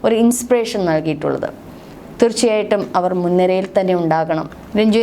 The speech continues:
രഞ്ജിമാർ, ആ, സ്നേഹത്തെപ്പറ്റി പറയുമ്പോൾ നിരവധി പേരാണ് ഇത്തരത്തിൽ ചതികളിൽ ഏർപ്പെടുന്നത്. ഒരുപക്ഷെ ഇനി അവരെ ചതിക്കാതിരിക്കാൻ, അല്ലെങ്കിൽ ചതിയിൽ ഏർപ്പെടാതിരിക്കാൻ അവർ കൂടി സൂക്ഷിക്കുന്നത് നന്നായിരിക്കും. ഈ ലോകം അത്ര നല്ലതല്ല എന്ന് രഞ്ജു രഞ്ജിമാർ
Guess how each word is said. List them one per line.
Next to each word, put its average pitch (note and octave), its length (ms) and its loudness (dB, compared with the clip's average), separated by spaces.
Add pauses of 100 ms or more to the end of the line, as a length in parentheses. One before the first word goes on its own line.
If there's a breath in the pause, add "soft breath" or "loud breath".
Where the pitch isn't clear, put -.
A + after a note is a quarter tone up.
രഞ്ജിമാർ, A3 560 0
ആ, F3+ 140 2
സ്നേഹത്തെപ്പറ്റി G3+ 880 -2
പറയുമ്പോൾ F3+ 400 0
നിരവധി G#3 420 0
പേരാണ് F#3 500 0 (120)
ഇത്തരത്തിൽ F3+ 680 0
ചതികളിൽ F#3 640 0
ഏർപ്പെടുന്നത്. E3 540 0 (280)
ഒരുപക്ഷെ G#3 400 2
ഇനി G3+ 220 0
അവരെ F#3+ 240 2
ചതിക്കാതിരിക്കാൻ, F#3+ 1000 -2 (140)
അല്ലെങ്കിൽ F3+ 240 0
ചതിയിൽ F#3+ 340 2
ഏർപ്പെടാതിരിക്കാൻ F3+ 1000 -2 (480 loud breath)
അവർ G#3 180 2
കൂടി G#3 240 2
സൂക്ഷിക്കുന്നത് F#3 640 0
നന്നായിരിക്കും. D#3+ 560 -2 (160)
ഈ A3 100 4
ലോകം G#3 380 2
അത്ര G3+ 200 0
നല്ലതല്ല F3+ 560 0 (200)
എന്ന് F3 180 -2 (420 loud breath)
രഞ്ജു G3 220 2
രഞ്ജിമാർ F3+ 520 0